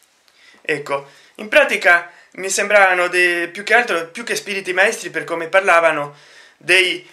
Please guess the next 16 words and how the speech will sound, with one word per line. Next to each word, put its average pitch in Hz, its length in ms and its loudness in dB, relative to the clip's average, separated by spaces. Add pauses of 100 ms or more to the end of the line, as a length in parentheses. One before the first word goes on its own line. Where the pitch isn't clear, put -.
eh, 147 360 0
posteggiatori 196 1040 0
abusivi 180 540 -4
di 165 120 -4
Posillipo. 135 800 -6 (2250)
Una 202 180 0
mia 262 160 4
amica 254 300 2
me 170 120 -2
l'ha 165 140 2
regalato, 156 640 2
di 139 200 -14
Messina, 143 720 -10 (1000)
E 180 60 -2
il 233 100 -2
bello 202 640 0